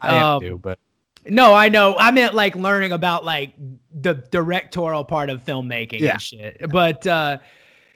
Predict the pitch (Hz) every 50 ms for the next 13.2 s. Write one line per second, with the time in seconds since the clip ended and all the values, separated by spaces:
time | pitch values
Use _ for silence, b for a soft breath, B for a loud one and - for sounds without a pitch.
0 | b b b - - - - 190 190 185 180 170 165 160 156 147 147 123 _ _
1 | _ _ _ _ _ _ _ _ _ _ _ _ _ _ _ _ _ _ _ _
2 | _ _ - - - 196 147 147 165 196 233 240 208 180 151 147 160 170 151 113
3 | - _ _ - 180 160 131 - - 143 147 - 160 160 - 165 156 147 143 139
4 | 135 131 131 131 127 123 120 113 113 - 110 104 - 104 95 - _ _ _ _
5 | _ _ _ _ _ _ _ _ _ _ _ _ _ _ _ _ _ _ _ _
6 | _ _ _ _ _ - - 262 254 233 233 233 220 180 175 - - 247 233 226
7 | 220 208 196 185 185 220 214 202 214 208 202 180 - _ - 202 190 190 165 175
8 | 160 151 160 147 - 220 208 214 214 214 196 196 180 175 175 165 - - 180 175
9 | 170 160 156 147 139 _ b b b b b b b b b b b b b b
10 | b b b _ _ _ _ - 175 160 220 226 226 208 214 202 - 247 254 247
11 | 240 240 233 226 214 208 190 165 160 - - 208 214 214 - - - 202 - -
12 | - 196 190 190 185 185 180 165 143 170 160 160 - - - 185 170 160 151 147
13 | 139 131 -